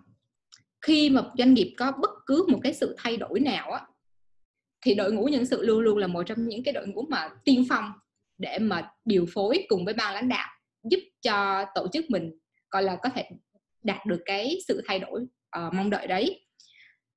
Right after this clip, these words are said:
Thì ví dụ như là và cái, cái đó là một. Cái thứ hai là ví dụ như với những cái định hướng mà tổ chức mình muốn thay đổi hoặc là từ trên đưa xuống chẳng hạn, thì cái người nhân sự ở đây á, ví dụ cái người H R B P, mình cũng là cái người mà rất là sâu sát với phòng ban. Mình hiểu được những cái tâm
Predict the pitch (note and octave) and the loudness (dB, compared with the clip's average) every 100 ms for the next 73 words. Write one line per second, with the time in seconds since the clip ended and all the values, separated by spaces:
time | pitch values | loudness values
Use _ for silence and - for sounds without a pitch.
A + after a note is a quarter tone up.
0 | _ _ _ - G#3 G#3 D#4+ C#4+ G3 A#3 | _ _ _ 2 2 6 6 6 4 4
1 | A3+ F3+ E3+ E3 - _ - G3 G3+ F#3 | 4 2 0 -4 -8 _ -8 -2 0 0
2 | F#3 - - C4+ D4 B3 D#4+ B3 G3 F3+ | -2 -4 -4 0 2 2 2 2 2 0
3 | D4+ F4+ F4 C4 A#3 F3 F#3+ D4+ C4+ A#3 | 2 2 4 2 2 0 2 2 2 2
4 | G#3 G#3+ D4 C4+ C#4 A#3+ C#4+ D#4+ A#3 A3+ | 0 -2 0 -2 -2 -2 -2 -2 -4 0
5 | B3+ C#4 G#4 B3 - F3+ - C#4+ C4+ F#3 | 2 2 0 -6 -8 -14 -12 -4 -2 0
6 | G#3 B3 G#4+ - A#3+ - G#3+ F#3 F3+ F#3 | 0 0 -2 -4 -4 -4 -6 -8 -4 -2
7 | F3+ A#3 A3+ A3+ A3+ C#4+ A3 A3 - G3 | 0 0 0 0 -2 -4 -6 -8 -4 -4
8 | F#3 C4+ D4+ G3+ G3+ G#3+ - - E3+ F#3+ | -2 0 2 2 2 -2 -4 -8 -8 -4
9 | A3 C#4 B3 - B3 F#3 G#3+ G#3+ G#3 G#3 | -4 -4 -8 -4 -2 -2 -4 -6 -6 -4
10 | G3+ F#3+ F3+ G#3+ C4+ G3 A#3 B3+ F3+ E3+ | -2 -2 -4 -4 -4 -2 0 2 0 -2
11 | C4+ - - G#3+ G#3 C4 D#4+ F#3+ F3 F#3 | -6 -8 -6 -6 -2 -4 -4 -6 -6 -4
12 | F#3+ G3 - - G3+ G3+ F#3+ F#3+ F#3+ A3 | -4 -8 -14 -6 2 4 4 2 0 -2
13 | A#3+ C4+ C4 A#3 | -2 0 0 0